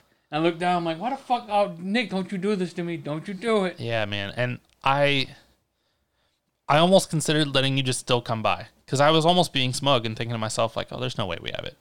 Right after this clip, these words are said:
Speaker 2: right? We're all fine. We're all fine. Charlie's been fine. Ev-, I've been fine. Everybody's been fine. There's no way. We're all fine." I'm glad I had you turn around.
Speaker 1: Yeah.
Speaker 2: Um, at this point, I mean, I'm sure you would have been fine either way, but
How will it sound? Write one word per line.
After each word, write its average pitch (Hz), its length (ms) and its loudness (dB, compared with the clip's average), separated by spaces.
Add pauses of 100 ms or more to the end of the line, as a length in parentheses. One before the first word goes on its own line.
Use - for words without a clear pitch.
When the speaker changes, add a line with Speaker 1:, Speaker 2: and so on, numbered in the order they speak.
(140)
Speaker 2:
right? 120 120 -6
We're 143 120 0
all 98 80 2
fine. - 320 -12
We're 135 140 -2
all 127 100 2
fine. - 320 -10
Charlie's 147 300 0
been 101 100 -14
fine. 98 380 -10
Ev-, 117 240 -2
I've 117 160 0
been 113 100 -4
fine. 98 240 -2
Everybody's 117 320 -2
been - 120 -16
fine. - 220 -8
There's 131 180 -6
no 117 100 2
way. - 160 -4
We're 127 100 -2
all 123 80 -2
fine." - 220 -12 (840)
I'm 139 100 -6
glad 143 500 2
I 131 60 0
had 131 160 0
you 120 60 -10
turn 120 180 -4
around. 110 340 -4
Speaker 1:
Yeah. 123 400 -8
Speaker 2:
Um, 120 480 -2 (340)
at 127 140 -2
this 127 140 -2
point, 110 200 -2
I 120 40 0
mean, 139 120 0
I'm 139 120 0
sure 147 200 0
you 123 200 -2
would 123 140 -2
have 127 100 -4
been 123 160 -4
fine 120 300 0
either 113 180 -6
way, 113 260 -4 (720)
but 113 300 2